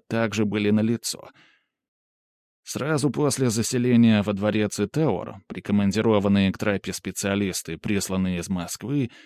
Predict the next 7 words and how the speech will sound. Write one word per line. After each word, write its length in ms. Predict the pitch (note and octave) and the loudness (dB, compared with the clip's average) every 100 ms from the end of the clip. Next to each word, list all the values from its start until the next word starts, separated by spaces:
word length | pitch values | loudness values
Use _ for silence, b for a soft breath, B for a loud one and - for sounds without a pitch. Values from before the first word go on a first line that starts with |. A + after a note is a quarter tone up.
| B - | B -12
взяли 400 | - C3+ C3 A#2 | -6 -4 -2 -2
под 180 | A2 | -4
контроль 500 | - G#2+ G#2+ B2+ A#2 | -2 0 2 2 0
всю 260 | F#2+ - A#2+ | 0 -2 -4
систему 560 | - G#2+ - A2+ G#2+ G2+ | -2 -4 -2 2 2 2
видеонаблюдения 1080 | G#2 G2 G#2 G2 F#2+ G2+ F#2 G#2 G2 G2 F#2+ | 0 0 2 2 2 0 0 2 2 2 0
дворца. 580 | G#2 G#2+ - - - | -2 -6 -8 -14 -18